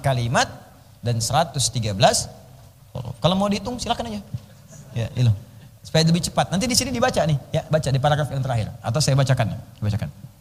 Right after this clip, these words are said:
Saya, saya, saya menghafal ini ya. Coba pelan-pelan. Cuma kadang-kadang orang nggak percaya gitu ya. Makanya kita bawa kitab untuk bacakan lagi. Qalu, dan mereka para ulama berkata, "Wa kalimatuha,"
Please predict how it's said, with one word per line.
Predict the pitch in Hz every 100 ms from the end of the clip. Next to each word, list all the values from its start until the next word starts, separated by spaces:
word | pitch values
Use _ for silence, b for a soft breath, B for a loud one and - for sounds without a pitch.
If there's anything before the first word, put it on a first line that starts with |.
| - - - _ - - -
Saya, | 190
saya, | 214
saya | 196 180
menghafal | 156 160 147 123
ini | 113 139
ya. | 135 - - 104
Coba | 110 123
pelan-pelan. | 120 127 139 135
Cuma | 151
kadang-kadang | 139 147 143 160 160
orang | 147 165
nggak | 139
percaya | 139 139 165 143
gitu | 123 123 143
ya. | - B B -
Makanya | 139 135
kita | 127 127
bawa | 117
kitab | 120 143 131
untuk | 117
bacakan | 110 113 113
lagi. | 110 101 104 - B B B B B
Qalu, | - 214 226 202 196 208 220 - - - - -
dan | 127 160 165
mereka | 175 196 190
para | 156 170
ulama | 165 185 180
berkata, | 160 147 185 170
"Wa | 165 156
kalimatuha," | 165 156 170 214 214 180 147 135 120 117 -